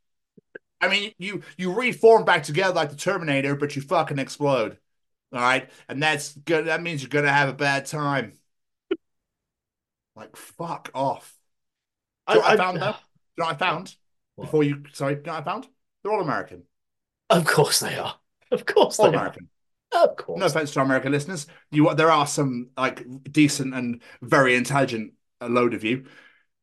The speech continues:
Speaker 1: But these people that think they're food, like, get in the bin.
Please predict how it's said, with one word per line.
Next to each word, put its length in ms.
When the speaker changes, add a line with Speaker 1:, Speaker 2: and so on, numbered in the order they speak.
Speaker 1:
But 220
these 180
people 280
that 160
think 260
they're 520
food, 360
like, 380
get 260
in 120
the 80
bin. 280